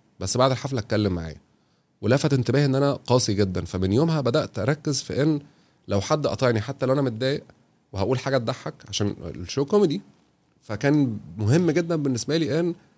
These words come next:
اللي قال الحاجة دي رغم ان هي بالنسبة لي سخيفة جدًا، رغم ان هي بالنسبة لي مضايقاني جدًا وغلط جدًا وعيب جدًا كل التفاصيل، الا ان هو يكون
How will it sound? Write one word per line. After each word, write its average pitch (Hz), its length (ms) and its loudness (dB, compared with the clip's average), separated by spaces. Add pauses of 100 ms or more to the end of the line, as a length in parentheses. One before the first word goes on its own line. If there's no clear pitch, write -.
(260)
اللي 107 180 4
قال 165 200 4
الحاجة 160 360 0
دي 170 180 -2 (140)
رغم 101 140 2
ان 113 80 4
هي 131 120 4
بالنسبة 117 260 2
لي 135 60 2
سخيفة 127 360 0
جدًا، 127 440 -4
رغم 90 120 -4
ان 90 80 0
هي 110 80 2
بالنسبة 104 320 -2
لي 120 200 -2 (380)
مضايقاني 101 420 4
جدًا 120 360 0
وغلط 104 440 2
جدًا 117 420 -2
وعيب 98 320 -2
جدًا 110 300 -2
كل 120 200 -2
التفاصيل، 123 560 -6 (360)
الا 139 180 4
ان 131 100 2
هو 131 180 0
يكون 143 400 0